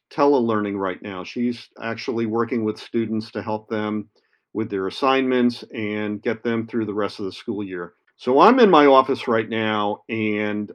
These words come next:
like a lot of people, I'm now adjusting to this new physical space. I, uh, a lot of people who have never used Zoom before are now using Zoom or Skype or WebEx or all the other tools.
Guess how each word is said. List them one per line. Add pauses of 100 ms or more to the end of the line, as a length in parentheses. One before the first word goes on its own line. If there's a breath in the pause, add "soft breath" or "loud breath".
like
a
lot
of
people, (840)
I'm
now
adjusting
to
this
new
physical
space. (680)
I,
uh, (400)
a
lot
of
people
who
have
never
used
Zoom
before
are
now
using
Zoom
or
Skype
or
WebEx
or
all
the
other
tools.